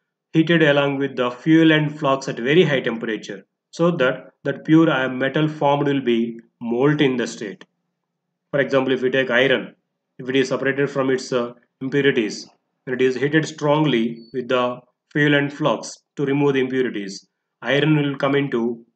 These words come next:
molten state. So here at the bottom you see here, pure iron is separated at the bottom,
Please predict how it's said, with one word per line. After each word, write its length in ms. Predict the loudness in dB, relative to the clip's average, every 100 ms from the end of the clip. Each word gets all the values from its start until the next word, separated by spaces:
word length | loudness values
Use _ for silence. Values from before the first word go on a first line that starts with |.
| -12
molten 520 | -2 2 2 2 -2
state. 380 | -6 -8 -8 -10 _ _ _ _ _
So 160 | -4 0
here 400 | 2 2 0 -6 -10
at 120 | -6
the 60 | -4
bottom 380 | 2 2 4 2
you 140 | 0
see 220 | -2 -6
here, 240 | -4 -6 -8 _ _ _ _ 2
pure 560 | 6 8 8 6 -2 -14 _
iron 500 | -2 2 2 2 0
is 260 | -2 -4 -4
separated 540 | -4 -2 -2 0 -2
at 60 | -2
the 60 | -6
bottom, 400 | -6 -8 -12